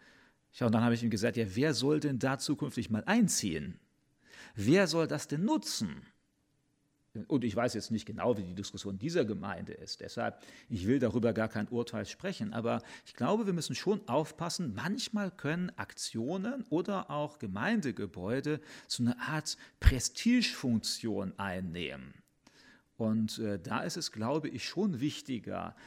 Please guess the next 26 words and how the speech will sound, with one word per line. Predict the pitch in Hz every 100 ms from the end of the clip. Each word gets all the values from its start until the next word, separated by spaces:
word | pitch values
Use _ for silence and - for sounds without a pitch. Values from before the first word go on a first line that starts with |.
| -
nicht | 131 180 -
aus | 151 -
dem | 120 98
Blick | 113 202 -
zu | 220
verlieren, | - 165 143 147 151 139 135 120 - - -
äh, | 117 107
Gemeinde | 90 123 95 123 202 247 175 85 65 - -
ist | - -
in | 123 -
erster | 147 202 -
Linie | 151 160 160 147
die | 107
Gemeinschaft | 107 98 113 190 202 190 -
von | - 110
Menschen, | 101 127 247 165 160
die | 143
Jesus | 104 127 123 -
nachfolgen. | 110 113 110 - 101 98 90 82 73 - - - -
Und | 139 -
alles | 233 294 -
andere | 208 240 175
hat | 147
da | 147 208
nur | 240
Dienstfunktion. | 165 330 - - 131 113 - 117 78 67 -